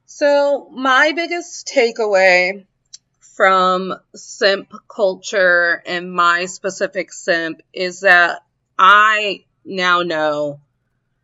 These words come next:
that my relationships have to go beyond flattery and bullshit. And, like, really, there's, like,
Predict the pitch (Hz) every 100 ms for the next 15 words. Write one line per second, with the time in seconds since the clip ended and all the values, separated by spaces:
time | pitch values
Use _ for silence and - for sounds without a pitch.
0 | _ _ _ _ - 180 185 196 208 220
1 | 214 202 196 202 190 190 175 151 - -
2 | 180 165 - 180 165 156 156 151 147 151
3 | 147 - _ - 165 156 151 160 156 160
4 | 160 180 156 151 147 160 - 226 240 247
5 | - _ _ 190 190 175 165 170 185 185
6 | 180 180 175 175 170 165